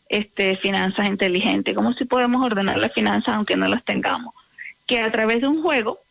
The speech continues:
por ejemplo, veamos esas alternativas. El mostrarle a nuestros hijos,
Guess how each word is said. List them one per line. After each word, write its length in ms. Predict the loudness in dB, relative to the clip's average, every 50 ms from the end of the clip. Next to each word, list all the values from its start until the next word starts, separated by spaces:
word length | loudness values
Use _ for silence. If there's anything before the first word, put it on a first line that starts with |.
| _
por 120 | -2 0 0
ejemplo, 520 | 0 0 0 0 0 0 0 -2 -4 -4 -8 -16 -20 -20 -16 _
veamos 680 | -2 0 0 0 0 0 0 0 2 2 0 -2 -4 -8 -10 -4
esas 340 | -2 -2 -2 -2 -2 -2 0
alternativas. 800 | 0 0 -2 -4 -2 -2 -2 -2 -2 -2 -2 -2 0 -2 -4 -6 -10 -18 _ _ _ _ -2
El 240 | 0 0 2 2
mostrarle 540 | 2 0 0 -2 -2 -2 0 0 0 0 2
a 80 | 2 2
nuestros 440 | 2 0 -2 -2 -4 -4 -2 -2 -2
hijos, 460 | -2 -2 0 0 0 0 0 -4